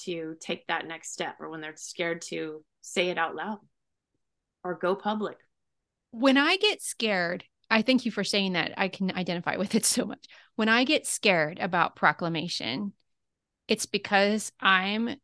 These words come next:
Speaker 2: concerning myself with my relationship between me and them, whoever the receiver may be, right? When I'm not scared, it's because I'm making the decision to focus on the relationship between me and him.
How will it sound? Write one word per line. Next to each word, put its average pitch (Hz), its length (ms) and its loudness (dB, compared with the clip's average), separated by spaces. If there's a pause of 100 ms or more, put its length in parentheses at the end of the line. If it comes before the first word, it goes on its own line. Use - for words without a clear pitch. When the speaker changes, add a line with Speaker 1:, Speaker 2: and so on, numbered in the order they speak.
(120)
Speaker 2:
concerning 196 460 -2
myself 175 500 -2
with 185 140 -6
my 175 140 0
relationship 170 1040 -4
between 170 360 -6
me 170 200 -2
and 160 200 -4
them, 160 380 0 (200)
whoever 170 380 0
the 151 160 -4
receiver 165 600 -4
may 156 400 -2 (100)
be, 170 380 -6
right? 165 280 -4 (460)
When 190 160 0
I'm 208 280 6
not 262 280 6
scared, - 500 -4 (640)
it's 196 160 -2
because 190 420 -4
I'm 180 180 0
making 175 500 -2
the 151 380 -4 (1040)
decision 175 560 -2
to 185 120 -8
focus 170 400 -2
on 160 120 -2
the 156 220 -6 (120)
relationship 165 760 -4 (180)
between 175 280 -2
me 160 120 -2
and 147 100 -4
him. 202 320 -8